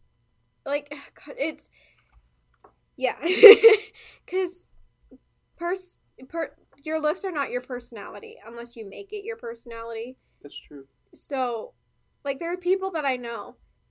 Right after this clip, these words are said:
Speaker 1: and, like, that I'm friends with that, like, in the beginning, it's like, "They're super pretty. They're not gonna wanna be my friend. They're super good looking. They're not gonna wanna be my friend." Later on, we're friends. They are a super nice person. They're so sweet. It's just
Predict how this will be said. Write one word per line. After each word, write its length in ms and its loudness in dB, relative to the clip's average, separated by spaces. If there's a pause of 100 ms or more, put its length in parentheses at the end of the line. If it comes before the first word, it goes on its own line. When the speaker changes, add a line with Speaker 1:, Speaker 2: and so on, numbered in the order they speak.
Speaker 1:
and, 160 -6
like, 160 -8
that 100 0
I'm 160 -2
friends 300 -8
with 400 -12
that, 140 -8
like, 180 -10
in 80 -12
the 80 -10
beginning, 520 -8 (120)
it's 160 -14
like, 200 -12 (140)
"They're 220 -4
super 280 -10
pretty. 300 -6
They're 120 -12
not 200 -14
gonna 120 -14
wanna 120 -10
be 100 -10
my 120 -10
friend. 220 -14
They're 100 -16
super 300 -10
good 180 -10
looking. 260 -14
They're 100 -12
not 200 -14
gonna 120 -14
wanna 200 -10
be 120 -12
my 220 -12
friend." 320 -12 (280)
Later 280 -2
on, 280 -2
we're 180 -2
friends. 520 -6
They 140 -2
are 120 -2
a 40 -14
super 480 -6
nice 260 -16
person. 560 -20 (380)
They're 440 -4 (840)
so 400 -4
sweet. 480 -16
It's 100 -18
just 240 -14